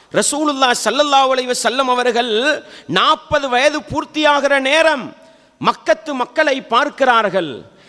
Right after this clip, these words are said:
இணை வைப்பிலே, அநியாயத்திலே, வேறு வேறு விடயங்களில் ஊறிப் போயிருக்கிறார்கள். ரசூலுல்லாவுக்கு எது சரி, எது பிழை, ஒன்றுமே விளங்கலங்க. நாற்பது வயது பூர்த்தியாகிற நேரம் தன்னுடைய சமூகத்தின்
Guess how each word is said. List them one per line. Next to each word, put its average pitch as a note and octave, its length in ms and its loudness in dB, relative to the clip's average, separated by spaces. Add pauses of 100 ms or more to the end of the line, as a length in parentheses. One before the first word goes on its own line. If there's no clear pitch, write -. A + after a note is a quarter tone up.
(120)
இணை D#4 300 2
வைப்பிலே, C#4 460 4 (160)
அநியாயத்திலே, C#4+ 880 -2
வேறு D#4 340 2
வேறு C#4+ 300 0
விடயங்களில் C#4 480 -2 (120)
ஊறிப் F4+ 280 0
போயிருக்கிறார்கள். C4 840 0 (500)
ரசூலுல்லாவுக்கு C4 840 -2
எது C4 180 -4
சரி, A3+ 680 -2
எது C4+ 300 2
பிழை, C4 380 0 (380)
ஒன்றுமே C#4 400 -4
விளங்கலங்க. G3+ 640 -2 (480)
நாற்பது C#4 520 0
வயது C#4 280 2
பூர்த்தியாகிற B3 800 -2
நேரம் C#4 480 2 (460)
தன்னுடைய A#3+ 420 -6
சமூகத்தின் C#4+ 640 -4